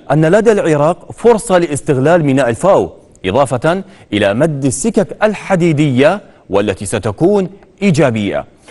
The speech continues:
وأضاف أن الحكومة خصصت لميناء الفاو الأموال اللازمة لإنشاء خمسة أرصفة، مشيراً إلى أن الميناء يجب أن لا يكون فقط لنقل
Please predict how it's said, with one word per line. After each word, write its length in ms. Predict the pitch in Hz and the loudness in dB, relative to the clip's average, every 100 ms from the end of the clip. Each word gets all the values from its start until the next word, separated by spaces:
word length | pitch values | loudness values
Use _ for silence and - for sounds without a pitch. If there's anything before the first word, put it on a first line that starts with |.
| - - | -20 -2
وأضاف 340 | 196 220 285 214 | 2 4 2 2
أن 180 | 185 | 2
الحكومة 480 | 175 165 - 214 175 | 0 -2 -2 0 2
خصصت 560 | 175 247 254 180 156 131 | 0 -2 -2 -2 -4 0
لميناء 320 | 131 131 143 | 0 2 0
الفاو 420 | 117 131 151 202 - _ 101 | -2 -2 0 0 -6 _ -4
الأموال 520 | 98 101 110 147 160 - | -4 -4 0 0 0 -2
اللازمة 720 | 185 190 220 226 120 110 90 | 0 0 0 0 0 -2 -2
لإنشاء 640 | 95 98 101 156 151 165 160 - - - | -2 -4 -4 0 0 2 -2 -6 -20 -20
خمسة 800 | - 247 233 - 202 - 214 208 - _ _ - | -4 -2 0 -2 -4 0 -2 -2 -8 _ _ 0
أرصفة، 540 | 208 151 135 104 73 - - - | 0 0 -4 -2 -4 -6 -20 -8
مشيراً 340 | 101 214 175 | -4 0 0
إلى 300 | 98 95 107 | 0 -2 -2
أن 100 | 110 | 0
الميناء 500 | 117 110 113 139 185 - - - | -2 0 0 2 0 -4 -20 -6
يجب 340 | 101 104 107 | -4 -2 -2
أن 260 | 82 107 110 | -2 -2 0
لا 120 | 165 | 2
يكون 360 | 190 185 180 143 | 2 0 -2 -2
فقط 500 | 165 - 175 - - | -4 -4 -4 -4 -10
لنقل 680 | 120 120 143 143 131 135 127 | -4 0 0 -2 -2 -2 -2